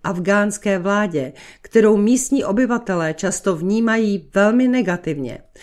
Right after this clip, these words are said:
Zatímco my potřebujeme nastolit vládu, která by měla lidovou podporu, vládu, která by nebyla predátorská,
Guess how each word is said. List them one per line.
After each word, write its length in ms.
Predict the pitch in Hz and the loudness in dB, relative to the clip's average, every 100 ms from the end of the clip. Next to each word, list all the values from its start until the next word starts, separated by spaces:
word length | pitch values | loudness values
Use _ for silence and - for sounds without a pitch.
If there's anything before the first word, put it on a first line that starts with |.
| - - | -20 -10
Zatímco 600 | 180 208 202 262 254 254 | 0 0 4 2 2 0
my 300 | 226 233 277 | 2 2 2
potřebujeme 840 | - - 226 - 226 208 220 214 190 | 2 0 0 2 2 4 2 2 2
nastolit 560 | 196 - 202 202 190 | 0 -2 0 2 0
vládu, 540 | 170 196 220 196 147 143 - - | -2 -2 -2 -2 -4 -4 -12 -18
která 360 | - 208 202 190 | -2 2 2 2
by 140 | 190 | 0
měla 400 | 190 175 160 127 147 170 | 0 0 0 -2 -2 2
lidovou 500 | 185 196 240 277 285 | 4 4 4 2 -2
podporu, 720 | - 233 233 - 175 147 139 - - _ - | 0 -2 0 0 2 2 -4 -14 -20 _ -12
vládu, 760 | 160 190 175 160 156 160 185 - | 0 4 4 2 2 0 -2 -6
která 360 | - 202 190 | -2 0 2
by 160 | 175 180 | 0 0
nebyla 520 | 180 185 190 233 226 | 0 0 0 0 0
predátorská, 1300 | 226 - 226 180 165 156 156 143 - - 147 131 | -2 -2 0 0 0 -2 -4 -6 -6 -8 -8 -8